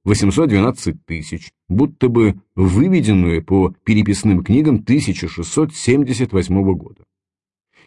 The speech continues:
Числом таких долей, насчитанным на каждую губернию, определялось ее участие в государственных повинностях. Учредив должность ландратов,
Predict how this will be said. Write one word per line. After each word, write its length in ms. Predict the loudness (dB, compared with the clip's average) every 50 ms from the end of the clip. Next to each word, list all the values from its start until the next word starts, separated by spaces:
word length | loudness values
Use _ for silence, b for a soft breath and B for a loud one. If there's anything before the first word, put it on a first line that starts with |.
| b b
Числом 800 | -4 0 0 0 2 2 2 2 4 4 4 2 2 0 -4 -10 _ _ _
таких 400 | -2 0 0 0 2 0 0 0
долей, 560 | 2 2 4 4 6 6 6 4 4 2 -2 -4 _ _ _ _ _ _ _ _
насчитанным 640 | 2 2 2 2 0 0 -2 0 2 2 4 4
на 140 | 4 2 2
каждую 320 | 2 0 0 2 2 0 2
губернию, 760 | 2 2 2 2 2 4 4 4 4 4 4 4 2 0 b b b b
определялось 640 | -2 0 2 2 2 2 2 2 2 2 2 2
ее 160 | 2 2 2 2
участие 580 | 2 2 0 0 0 -2 -4 -4 0 2 2
в 60 | 2
государственных 800 | 2 0 0 -2 0 0 0 0 0 -2 -4 -2 0 0 0 0
повинностях. 640 | 0 0 0 0 0 -2 -4 -10 -14 -18 -20 -20 -20 -20 _ _ _ _ _ _ _ _ b b b b
Учредив 500 | 0 0 2 2 0 2 2 2 0 2
должность 640 | 2 2 2 4 4 4 4 2 2 0 0 -2 0
ландратов, 720 | 2 4 4 4 4 2 2 0 0 -2 -4 -4 -6